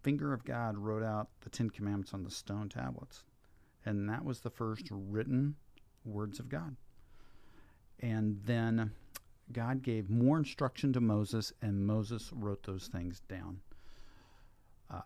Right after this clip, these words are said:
and that's how we got the first five books of the Bible as well. And so the Bible has different kinds of literature in it. Some of it is parables, some of it's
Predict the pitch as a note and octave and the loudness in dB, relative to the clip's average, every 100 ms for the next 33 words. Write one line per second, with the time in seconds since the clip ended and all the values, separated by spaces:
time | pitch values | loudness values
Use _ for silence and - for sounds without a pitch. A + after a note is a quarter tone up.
0 | - F#2+ F2+ - F#2+ F#2 F2+ F2 - - | -6 -4 -4 -4 -4 -4 -4 -6 -8 -14
1 | A#2+ G#2+ - G2 - F#2+ F#2 F#2 F#2+ - | -8 -8 -6 -8 -6 -6 -6 -6 -8 -10
2 | - - - - - - - F#2 F2+ E2+ | -14 -16 -20 -20 -20 -20 -14 -12 -10 -10
3 | E2+ F2+ - - - - F#2 G2 - - | -10 -12 -12 -16 -12 -10 -8 -10 -12 -16
4 | - - - - - - - A2 G2+ F#2+ | -20 -20 -20 -20 -20 -12 -4 -2 0 -2
5 | - A#2 G#2 G#2 G2+ F2 - - - - | -2 -2 0 -2 -4 -6 -10 -20 -20 -12
6 | - G#2+ G#2+ G#2+ G2+ - B2 - - A2 | -6 -2 0 0 -2 -2 -4 -4 -2 0
7 | G#2 F#2+ G#2 G#2 A2+ - C3 - A#2+ C3+ | 0 -2 0 0 0 0 -2 0 0 0
8 | G3+ - - - A2 A2 G#2+ F#2 - - | -2 -12 -10 -2 0 0 -2 -6 -10 -18
9 | - - - - - F#2+ F#2+ A2+ E3+ - | -20 -20 -20 -8 -4 -2 -4 -4 -6 -6
10 | G2 G2 F#2 | -4 -4 -6